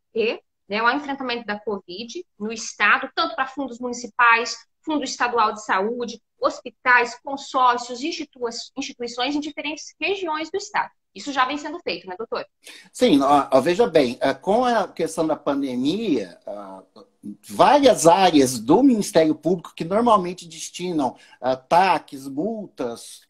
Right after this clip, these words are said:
Speaker 2: pagamentos, enfim, do que que for, ah, pra questões penais, tributárias, do, do patrimônio,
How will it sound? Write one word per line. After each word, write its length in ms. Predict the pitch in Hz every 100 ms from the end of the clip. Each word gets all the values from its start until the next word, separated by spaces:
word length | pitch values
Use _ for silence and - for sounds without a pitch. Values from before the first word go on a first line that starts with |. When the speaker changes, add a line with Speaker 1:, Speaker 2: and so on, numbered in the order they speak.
| _
Speaker 2:
pagamentos, 580 | - 165 151 143 208 214
enfim, 220 | 170 -
do 80 | 180
que 160 | 196 208
que 80 | -
for, 320 | 175 214 - - -
ah, 300 | 131 139 139
pra 500 | 135 156 147 143 135
questões 460 | - 156 - 170 165
penais, 800 | - 175 151 123 147 170 143 -
tributárias, 1120 | - 156 151 143 - 117 156 160 123 120 117
do, 480 | 123 143 135 120 117
do 260 | 104 127 120
patrimônio, 800 | 151 151 - 143 123 180 240